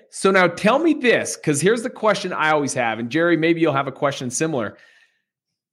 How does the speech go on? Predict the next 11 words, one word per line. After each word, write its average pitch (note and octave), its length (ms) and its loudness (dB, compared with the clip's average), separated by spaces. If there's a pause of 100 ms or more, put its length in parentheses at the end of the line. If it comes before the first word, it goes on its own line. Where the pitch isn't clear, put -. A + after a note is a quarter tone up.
If - 400 4
indeed G3 520 0
you F3 120 -2
could F3+ 260 0
have D#3 140 0
made, A#2 340 0
let's C3 220 -4
say, C#3 320 2 (160)
five D3+ 280 2
thousand C3 440 0
dollars, E2+ 460 -8